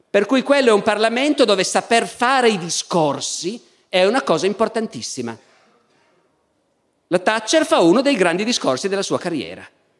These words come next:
dicendo al Parlamento: "Io credo che sarete tutti d'accordo a condannare come me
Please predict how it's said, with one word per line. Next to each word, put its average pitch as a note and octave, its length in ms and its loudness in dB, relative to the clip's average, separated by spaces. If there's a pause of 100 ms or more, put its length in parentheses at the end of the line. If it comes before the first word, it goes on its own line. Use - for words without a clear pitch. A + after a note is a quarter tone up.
(460)
dicendo F3 440 2
al D3+ 80 0
Parlamento: E3+ 1000 0
"Io E3 180 2
credo E3 260 2
che D#3+ 100 -10
sarete D#3+ 240 0
tutti F3 220 -2
d'accordo E3+ 480 2
a C#3 60 -4
condannare D#3 1000 0
come E3 340 -2
me E3 360 -2